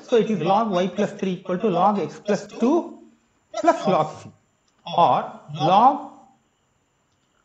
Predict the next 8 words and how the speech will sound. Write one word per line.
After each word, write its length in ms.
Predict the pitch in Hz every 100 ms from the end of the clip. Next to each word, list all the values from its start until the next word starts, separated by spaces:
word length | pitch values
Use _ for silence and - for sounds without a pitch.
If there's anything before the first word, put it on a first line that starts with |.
| _ _ _ 160
y 440 | 170 202 240 240 - - -
plus 340 | 208 214 - - -
three 260 | 202 208 175
equal 320 | 180 156 156
to 120 | 151
log 600 | 151 139 185 175 202 - - _ _ _
c 680 | _ - 269 277 302 269 -
into 600 | 196 180 175 - 320 359